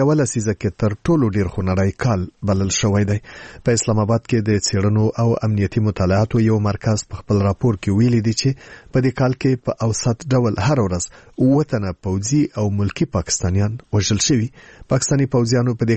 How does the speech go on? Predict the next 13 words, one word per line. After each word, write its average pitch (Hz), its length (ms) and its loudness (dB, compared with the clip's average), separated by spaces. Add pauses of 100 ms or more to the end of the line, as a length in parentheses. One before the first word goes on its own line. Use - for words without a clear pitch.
کال 117 180 2
کې 120 80 2 (380)
د 123 180 0
سخت - 300 -4
دریځو 110 400 2
ډلو 123 220 0
پر 101 140 0
وړاندې 107 300 2 (360)
د 127 140 4
لسګونه 123 440 0
زره 95 180 0
عملیاتو 95 600 0
د 90 120 0